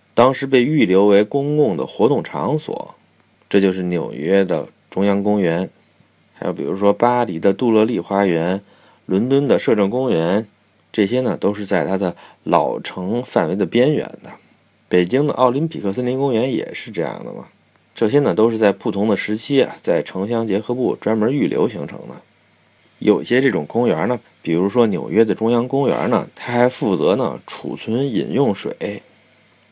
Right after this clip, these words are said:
里面呢，有一个巨大的水库。中国的唐代呢，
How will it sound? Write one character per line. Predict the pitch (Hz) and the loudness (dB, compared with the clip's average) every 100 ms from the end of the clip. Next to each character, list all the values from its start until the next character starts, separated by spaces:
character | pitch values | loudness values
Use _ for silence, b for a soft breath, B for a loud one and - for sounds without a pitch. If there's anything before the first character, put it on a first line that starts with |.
| - | -14
里 | - | -10
面 | 107 | -6
呢， | 135 110 b b b _ | -4 -4 b b b _
有 | - | -10
一 | 67 | -2
个 | 107 | -2
巨 | 113 - 135 | -2 -2 2
大 | 131 120 | 4 2
的 | 95 | -4
水 | - 65 | -6 -8
库。 | - 170 - - _ _ _ _ _ _ _ _ - | -2 0 0 -4 _ _ _ _ _ _ _ _ -10
中 | - 156 | -4 0
国 | 139 | 2
的 | 127 | 2
唐 | - - 87 131 | 0 -6 -4 0
代 | 170 135 - | 2 2 -2
呢， | - | -10